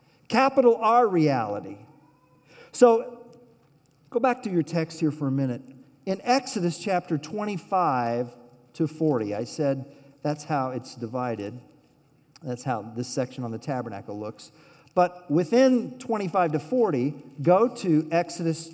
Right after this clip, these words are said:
twenty-five to thirty-one. And in Exodus twenty-five to thirty-one are the actual instructions themselves.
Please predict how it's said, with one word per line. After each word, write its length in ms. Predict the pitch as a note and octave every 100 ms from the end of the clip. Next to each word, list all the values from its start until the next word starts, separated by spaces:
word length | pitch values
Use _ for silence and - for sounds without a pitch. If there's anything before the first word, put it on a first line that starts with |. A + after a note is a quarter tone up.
| - - -
twenty-five 1200 | - F#3+ G#3 - A3+ A3 - - E3+ D3+ D#3
to 80 | D#3
thirty-one. 1000 | E3 D3+ C#3 C#3+ E3 A3 B3+ A#3 A2+ G2 - - - _ _ _ _ _ _ _ _ _ _ _ -
And 180 | F#3 F3+
in 120 | F#3
Exodus 500 | G#3 A3 - G#3 F3
twenty-five 720 | - A3 C4+ D4 D4+ A#3+ A#3
to 80 | G#3
thirty-one 1080 | - A3+ G3+ F#3 G#3 D#4+ C#4 F3 D#3 F#3 - - - _
are 340 | G3+ G3 G#3 G#3
the 200 | F3+ G#3+
actual 500 | B3 B3 - A3+ A3+
instructions 1000 | A3+ G3+ - - C#4 C#4+ - A3+ G3+ E3+
themselves. 1200 | F#3+ F#3 - A#3 G#3 C#3+ G#2 - - - -